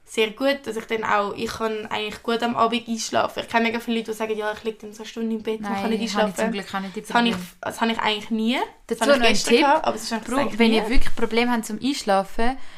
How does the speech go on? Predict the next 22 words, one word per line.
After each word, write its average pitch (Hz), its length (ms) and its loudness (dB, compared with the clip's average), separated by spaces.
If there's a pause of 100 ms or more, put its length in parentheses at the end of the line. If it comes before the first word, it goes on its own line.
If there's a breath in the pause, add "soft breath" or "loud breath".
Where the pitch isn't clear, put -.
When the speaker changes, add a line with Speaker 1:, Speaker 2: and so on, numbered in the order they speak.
(120)
Speaker 2:
das - 160 -12
hat 202 160 2
mein 185 160 -6
Bruder 202 360 -4 (120)
auch 214 80 0
und 202 80 -4
das 196 160 -10
hilft 202 220 -8
ihm 226 100 -4
zum 233 160 -6
Beispiel 214 260 -4
amix. 208 340 -4 (540 loud breath)
Es - 220 -6
gibt 214 140 -6
so 196 80 -4
eine 185 100 -4
Schnauftechnik, 247 600 -2 (180)
grundsätzlich, 214 520 -2 (360)
wenn 226 180 2
ihr 214 160 2
allgemein 233 400 4
amix 214 400 2